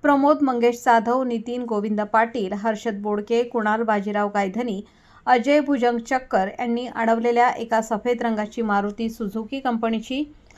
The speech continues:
एसएक्स फोर कार क्रमांक एमएच त्रेचाळीस एएफ ब्याण्णव त्रेचाळीस, गाडी चालक गुफरान फारुख शेख, वय अठ्ठावीस वर्ष, राहणार रामनगर,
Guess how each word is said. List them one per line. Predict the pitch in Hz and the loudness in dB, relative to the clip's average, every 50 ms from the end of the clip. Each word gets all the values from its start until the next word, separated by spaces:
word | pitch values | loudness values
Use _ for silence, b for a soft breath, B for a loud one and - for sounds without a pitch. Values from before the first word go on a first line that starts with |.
| b b b b | b b b b
एसएक्स | 240 277 277 277 311 294 302 294 - - - - - | 4 4 4 4 4 2 2 2 -2 -16 -18 -2 2
फोर | 285 254 247 240 233 - | 6 6 6 4 4 4
कार | 247 226 226 233 | 6 6 6 4
क्रमांक | 226 247 240 233 247 269 277 269 - 180 180 - b b b b b b b b | 2 0 0 2 2 0 -2 -2 -2 -4 -4 -4 b b b b b b b b
एमएच | - 247 247 254 254 254 254 - - | 0 0 2 2 0 -2 -4 -8 -2
त्रेचाळीस | - 240 233 233 226 254 240 240 247 269 294 294 - - _ - | 2 4 4 4 4 4 4 4 4 2 0 -4 -8 -18 _ -2
एएफ | 233 226 214 220 233 254 - - - - | 0 0 4 4 4 2 2 -2 -16 0
ब्याण्णव | 226 233 226 220 226 226 226 226 233 | 2 4 4 4 2 2 0 0 0
त्रेचाळीस, | 254 233 220 214 - 233 226 226 247 247 - - - | 0 -2 -2 0 2 2 4 4 2 -2 -6 0 2
गाडी | 233 214 208 214 | 2 2 2 0
चालक | 214 - 240 220 220 220 233 240 240 233 233 - - | 0 0 0 2 4 4 4 4 2 -2 -14 -6 -4
गुफरान | 208 202 202 233 240 240 240 254 | -4 -4 2 2 2 2 2 -2
फारुख | 247 - 254 220 202 208 208 208 - | 0 4 4 4 4 2 -4 -6 -2
शेख, | - 240 220 233 254 - _ - | -2 2 2 2 0 -2 _ -4
वय | 226 214 226 233 | 2 2 2 4
अठ्ठावीस | - 220 240 202 - - 247 254 269 254 - 277 | 2 0 -4 -4 -2 -2 0 0 -2 -4 -2 -2
वर्ष, | 254 233 233 - 247 247 294 294 b b b b b b b b | -2 -2 0 -2 -2 -2 -2 -4 b b b b b b b b
राहणार | 247 269 269 269 269 285 294 294 294 | 2 4 4 6 6 6 4 4 4
रामनगर, | 277 254 233 226 220 226 240 240 247 240 247 254 262 | 4 6 6 6 6 6 4 0 0 0 2 0 0